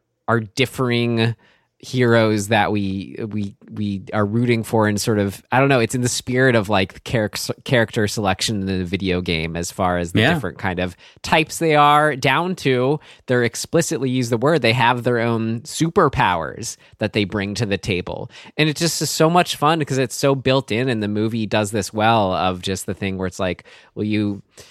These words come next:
Speaker 1: when they all have their own superpowers and attitudes and character, it's all about how are they gonna use those together
Speaker 2: Right.
Speaker 1: to save the day in the end. And the movie does it. It fulfills that, uh, promise of the premise.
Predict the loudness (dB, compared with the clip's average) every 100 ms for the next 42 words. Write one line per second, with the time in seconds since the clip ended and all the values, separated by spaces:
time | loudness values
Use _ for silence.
0 | _ _ 0 4 6 6 6 4 0 0
1 | 0 0 -2 -4 -2 0 2 4 4 2
2 | 0 -2 -4 -2 2 2 0 -2 -4 -2
3 | -4 -4 -2 0 0 0 0 0 -2 0
4 | 4 4 4 2 2 0 2 4 2 2
5 | 0 -2 -2 -2 -2 -4 _ _ _ _
6 | -12 -8 -4 -2 -2 -2 -2 -2 -2 -4
7 | -2 0 2 2 -4 -4 -10 2 2 2
8 | -2 -2 0 -2 0 2 2 2 -2 -4
9 | -4 -6 -10 -8 -6 -8 -12 -14 -10 -8
10 | -6 -6 -4 -4 -2 -4 -6 -10 -14 -16
11 | -8 -6 -6 -4 -2 -2 -2 _ _ -10
12 | -6 -6 0 0 0 -2 -4 -6 -6 -6
13 | -4 -4 -6 -8